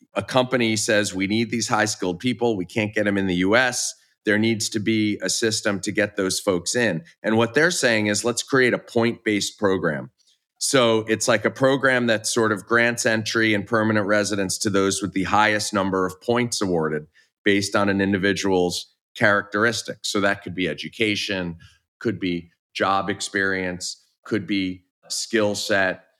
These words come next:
professional certifications. Those are sort of a way that you can do a point system, and those are the folks that would be prioritized. We don't have anything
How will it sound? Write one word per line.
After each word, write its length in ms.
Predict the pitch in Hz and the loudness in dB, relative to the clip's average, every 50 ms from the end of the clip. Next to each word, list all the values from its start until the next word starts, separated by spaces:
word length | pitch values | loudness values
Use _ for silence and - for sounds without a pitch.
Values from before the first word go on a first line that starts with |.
| _ _ - | _ _ -14
professional 560 | - 104 90 117 110 104 107 - 107 101 95 | -12 -6 -2 -2 -2 -2 -2 -4 -4 -4 -4
certifications. 1300 | 90 - 104 98 85 87 - - 90 - 110 101 98 98 95 - 101 95 90 90 90 87 - - - - _ _ _ _ | -4 -4 -4 -4 -4 -6 -10 -12 -8 -4 -4 -2 -2 -2 -4 -4 -4 -4 -4 -4 -4 -6 -6 -8 -10 -12 _ _ _ _
Those 300 | - 120 120 123 110 113 | 2 2 2 2 0 -2
are 60 | 120 | -4
sort 280 | 113 - - 120 113 110 | -4 -2 -2 0 0 0
of 160 | 107 101 107 98 - | -2 -2 -6 -6 -4
a 80 | 101 | -2
way 240 | 101 98 101 101 101 | 0 2 2 2 2
that 160 | 101 98 92 | 0 -2 -4
you 100 | 98 98 | -6 -6
can 160 | 92 - 104 98 | -6 -4 -2 0
do 140 | 95 95 | 2 2
a 60 | 92 87 | 0 0
point 340 | - - 113 104 95 87 | 0 0 0 0 0 0
system, 500 | - - - 127 120 - - - 87 85 | -2 0 0 2 0 0 0 0 0 2
and 180 | 85 - 90 90 | 2 0 2 2
those 200 | 92 98 98 95 | 4 2 2 2
are 60 | 95 | 0
the 80 | 98 92 | 0 2
folks 340 | - - 101 95 95 - - | 2 2 2 2 0 -2 -2
that 140 | - 87 | -2 0
would 180 | - 87 87 82 | 0 0 0 0
be 300 | 90 92 90 87 85 85 - _ _ _ _ _ - | 2 2 2 2 0 -4 -10 _ _ _ _ _ -2
prioritized. 760 | - 107 98 104 104 104 104 101 101 - 95 78 78 80 - | 0 2 4 4 4 2 2 0 0 -2 -2 -2 -2 -2 -2
We 100 | - 135 | 0 2
don't 140 | 151 170 147 | 2 2 2
have 240 | 120 131 131 151 139 | 0 0 0 2 2
anything 500 | 120 101 90 80 76 78 76 73 65 60 | 2 0 0 0 -2 -2 -4 -4 -6 -8